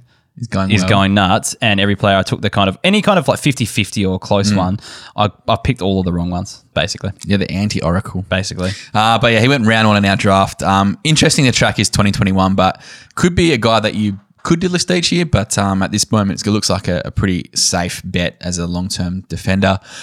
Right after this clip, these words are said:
Speaker 1: Speaking of, uh, defenders, C J, uh, Jiath had thirty-eight points. Now,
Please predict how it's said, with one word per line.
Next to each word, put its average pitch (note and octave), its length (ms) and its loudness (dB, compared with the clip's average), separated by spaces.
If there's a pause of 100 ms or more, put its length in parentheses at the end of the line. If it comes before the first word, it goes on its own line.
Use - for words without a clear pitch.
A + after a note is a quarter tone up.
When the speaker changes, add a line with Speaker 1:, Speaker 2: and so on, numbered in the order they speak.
(500)
Speaker 1:
Speaking F3 440 2
of, G#2+ 200 2
uh, G2 260 0
defenders, G2 460 0
C A2+ 260 2
J, G2+ 400 -4 (100)
uh, G2 500 -2
Jiath G#2+ 280 2
had G#2 320 0
thirty-eight A2+ 640 0
points. G2 400 0
Now, G2 340 2